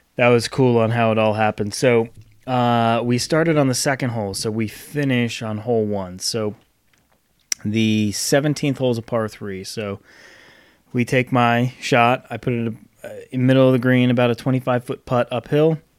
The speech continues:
And, um, I asked one of the coworkers, I said, "Just go ahead and just putt it in. Just putt it up there.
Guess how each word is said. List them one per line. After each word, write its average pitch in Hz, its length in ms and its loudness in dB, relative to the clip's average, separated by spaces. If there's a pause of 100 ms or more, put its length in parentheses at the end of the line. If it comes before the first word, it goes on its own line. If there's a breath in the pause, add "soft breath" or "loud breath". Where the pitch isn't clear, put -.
(420)
And, 107 880 -6
um, 107 540 -4 (960 soft breath)
I 110 140 -2
asked 107 320 -2
one 117 80 -2
of 113 60 -2
the 107 60 -4
coworkers, 113 680 -2
I - 20 -10
said, 113 200 -8
"Just 120 180 -8
go 135 80 2
ahead 123 140 2
and 110 100 -2
just 107 100 -12 (300)
putt 120 160 -4
it 98 100 -6
in. 98 160 -18 (380)
Just 127 200 -8
putt 175 160 4
it 160 80 6
up 123 160 4
there. 90 220 -10